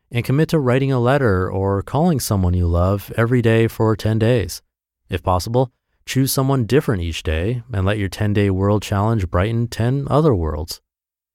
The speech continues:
My challenge includes one hundred percent vegan diet with four meal choices for thirty meals, no coffee or alcohol, nothing to eat or drink after seven P M with the exception of tea or water, a hundred minutes of exercise a day,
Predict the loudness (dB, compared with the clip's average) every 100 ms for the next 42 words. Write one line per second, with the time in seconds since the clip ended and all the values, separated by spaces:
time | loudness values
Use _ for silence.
0 | _ -2 0 0 0 0 -2 -4 -2 -2
1 | -2 -10 _ _ _ _ -2 0 2 0
2 | 0 -2 -2 -2 0 0 2 2 2 0
3 | -2 -6 -2 0 0 0 0 0 0 0
4 | 2 -2 -4 -6 0 2 2 2 2 0
5 | -2 -12 _ _ _ -4 -2 0 2 0
6 | 0 0 0 0 2 2 4 4 2 _
7 | _ _ -6 -2 0 0 -2 0 0 2
8 | 0 0 0 0 -2 -2 -2 0 0 0
9 | 0 0 2 0 -2 -4 -4 -4 -4 -2
10 | -4 -4 -4 -2 -2 0 0 2 2 -2
11 | _ _ _ _ _ -4 0 2 2 2
12 | 2 0 0 0 0 -2 0 0 0 2
13 | 2 2